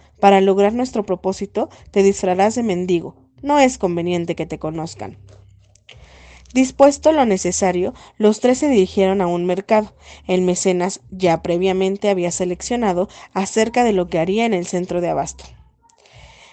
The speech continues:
'Buen hombre', dijo el mecenas al verdulero, '¿harías una obra de caridad dándome un kilo de fresas para un amigo enfermo?'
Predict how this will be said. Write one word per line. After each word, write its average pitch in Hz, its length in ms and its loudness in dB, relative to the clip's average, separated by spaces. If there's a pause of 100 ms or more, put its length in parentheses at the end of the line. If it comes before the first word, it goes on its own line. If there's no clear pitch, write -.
(140)
'Buen 339 240 6
hombre', 277 320 2 (240)
dijo 165 300 -4
el 165 80 -2
mecenas 165 480 -4
al 160 100 -4
verdulero, 185 520 -2 (500)
'¿harías 392 400 6
una 285 240 8
obra 220 160 6
de 214 100 6
caridad 170 400 0
dándome 220 560 0
un 220 80 0
kilo 220 300 2
de 170 80 -2
fresas 175 440 -6
para 165 220 -2
un 185 140 0
amigo 185 260 0
enfermo?' 175 560 -4